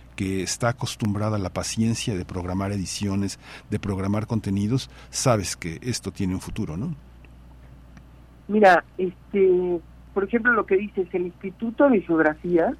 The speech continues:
Speaker 2: tiene un área de comunicación de la ciencia, no sé cómo se llame, ¿no? A lo mejor la
Speaker 1: Ujú.
Speaker 2: llaman vinculación o comunicación, no sé bien cómo se llama.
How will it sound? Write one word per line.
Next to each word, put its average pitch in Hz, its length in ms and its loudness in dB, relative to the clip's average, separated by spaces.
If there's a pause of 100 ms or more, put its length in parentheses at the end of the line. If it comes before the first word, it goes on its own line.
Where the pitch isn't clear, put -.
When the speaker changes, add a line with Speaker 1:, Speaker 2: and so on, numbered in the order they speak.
(520)
Speaker 2:
tiene 226 540 4
un 196 180 -4
área 180 280 0
de 180 100 -4
comunicación 294 580 -6
de 160 60 2
la 151 100 0
ciencia, 156 360 0
no 180 100 4
sé 196 100 -2
cómo 190 200 -2
se 170 120 0
llame, 151 360 4
¿no? 170 280 0 (160)
A 147 120 4
lo 151 80 2
mejor 147 180 4
la - 80 8
Speaker 1:
Ujú. 143 80 8
Speaker 2:
llaman 156 240 4
vinculación 147 800 2
o 151 60 0
comunicación, 147 640 2
no 165 100 4
sé 170 120 4
bien 160 160 2
cómo 160 280 -2
se 135 80 -8
llama. 131 240 0